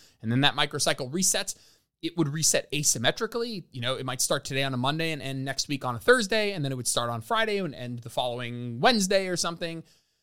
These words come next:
Personally, I don't love doing this. You totally could do it. Uh, I, again, there's no physiological reason you couldn't do this.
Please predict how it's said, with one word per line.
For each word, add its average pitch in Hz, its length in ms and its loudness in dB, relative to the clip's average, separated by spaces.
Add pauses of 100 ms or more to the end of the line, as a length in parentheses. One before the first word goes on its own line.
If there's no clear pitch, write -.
(240)
Personally, 220 520 6
I 220 60 8
don't 202 180 6
love 175 200 8
doing 240 220 0
this. 302 260 -2
You 156 160 6
totally 180 540 2
could 147 340 4
do 165 200 8
it. 247 240 -2 (100)
Uh, 110 140 -8 (180)
I, 123 140 0 (100)
again, 170 220 4
there's 120 100 -4
no 202 80 -4
physiological 143 920 2
reason 123 280 0
you 120 100 -2
couldn't 117 380 -6
do 101 100 -6
this. - 280 -10